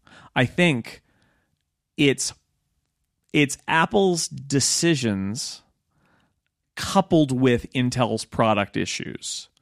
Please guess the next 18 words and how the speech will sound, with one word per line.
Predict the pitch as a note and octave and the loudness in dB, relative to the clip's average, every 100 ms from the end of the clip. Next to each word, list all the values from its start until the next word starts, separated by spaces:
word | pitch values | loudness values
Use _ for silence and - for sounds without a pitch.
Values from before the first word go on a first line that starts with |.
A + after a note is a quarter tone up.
| _ _ _ _ _ - | _ _ _ _ _ -2
And | C3 B2+ A#2+ A#2+ A#2 - _ _ _ _ _ - - | 0 2 2 0 -4 -6 _ _ _ _ _ -20 -6
so | - D#3+ C3 B2 A#2+ A#2+ - | 0 4 4 6 4 2 2
it's | D#3+ D#3 | 0 0
one | F3+ F3+ | 2 2
of | |
those | D#3+ D#3+ | 2 0
things, | - D#3 D#3 | -2 -4 -4
I | E3+ F3+ | -2 -2
don't | D#3+ | 0
know, | B2 A2+ A2+ _ _ _ _ _ - | 0 0 -4 _ _ _ _ _ 0
you | D3 | 2
make, | C#3+ C3+ C3+ | 4 2 2
uh, | C#3 B2 A#2 | 2 4 2
Mike | B2 A#2 | -2 0
is | A2 - - | -2 -4 -4
looking | A#2+ A2+ | -2 -2
at | |
a | A2 | -4